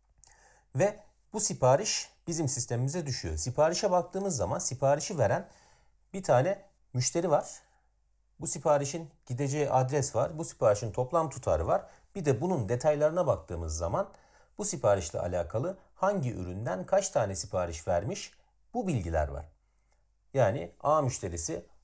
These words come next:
X koltuk takımından bir tane sipariş verebilir, Y koltuk takımından iki tane sipariş verebilir. Temel olarak baktığımız zaman bu sipariş olarak bir satırdır.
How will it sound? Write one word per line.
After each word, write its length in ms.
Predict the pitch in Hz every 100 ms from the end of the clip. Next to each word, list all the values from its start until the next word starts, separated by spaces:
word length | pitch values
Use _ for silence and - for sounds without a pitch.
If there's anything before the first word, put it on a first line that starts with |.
| _
X 180 | 185 -
koltuk 360 | - 107 - -
takımından 600 | 92 98 90 85 82 90
bir 80 | 143
tane 240 | 127 90
sipariş 460 | 85 - 82 80 -
verebilir, 340 | 78 80 151
Y 240 | 131 135 127
koltuk 320 | 104 90 -
takımından 400 | 92 - 113 160
iki 160 | 156
tane 220 | 175 117 82
sipariş 460 | - - 78 -
verebilir. 300 | 82 76 80
Temel 280 | 78 147 160
olarak 340 | 120 87 87
baktığımız 400 | 135 143 160 143 90
zaman 280 | 82 85
bu 160 | 131 156 - _
sipariş 520 | - 117 123 147 147
olarak 380 | 104 82 78 -
bir 120 | 165
satırdır. 500 | 185 175 180 151 143